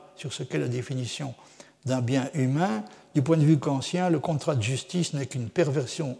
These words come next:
eudémonique de la morale, mais la morale dont l'unique principe est l'universalité, n'est pas sans conséquence sur la théorie du droit.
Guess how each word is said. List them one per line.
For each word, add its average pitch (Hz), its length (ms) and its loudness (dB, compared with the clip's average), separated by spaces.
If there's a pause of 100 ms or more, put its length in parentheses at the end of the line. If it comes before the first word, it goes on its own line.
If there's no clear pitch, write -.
eudémonique 135 520 0
de 117 100 -2
la 113 100 -4
morale, 143 420 0 (480)
mais 123 140 2
la 113 120 2
morale 156 440 4 (580)
dont 123 180 2
l'unique 180 400 6
principe 156 520 0
est 147 80 -4
l'universalité, 143 1000 0
n'est 151 200 -2
pas 175 200 -2
sans 151 180 -8
conséquence 156 640 -8
sur - 160 -8
la 135 120 -6
théorie 135 320 -6
du 110 120 -6
droit. 117 380 -4